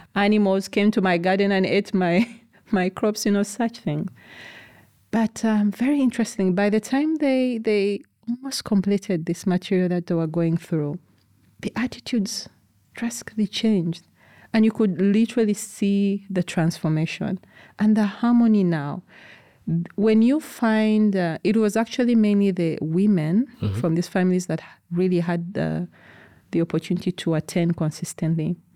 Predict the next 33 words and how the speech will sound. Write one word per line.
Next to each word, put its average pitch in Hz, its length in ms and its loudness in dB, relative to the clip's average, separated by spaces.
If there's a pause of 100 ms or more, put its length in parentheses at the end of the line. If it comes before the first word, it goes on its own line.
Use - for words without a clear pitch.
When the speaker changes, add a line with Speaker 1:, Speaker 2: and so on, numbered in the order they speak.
(800)
Speaker 1:
But - 220 -4
when 185 160 4
you 185 80 4
see 220 440 0
the 226 120 0
harmony 202 420 2
and 160 140 0
the 156 60 0
friendship 208 480 0
today, 151 560 -2 (580)
you 180 160 2
almost 220 360 2
don't 185 160 2
believe 165 300 0
the 156 100 -2
story 147 400 -4
before 143 580 -6 (340)
Speaker 2:
Mm-hmm. 202 80 -6
Speaker 1:
because 202 320 0
they're 180 180 2
so 214 920 0
close - 340 -4
together 151 600 -4 (340)
and 185 220 2
they're 185 160 4
always 202 220 2
thinking 185 300 2
about 170 420 0
the 156 100 -2
well-being 151 560 0
of 143 120 -4
each - 220 -6
other. 165 380 -2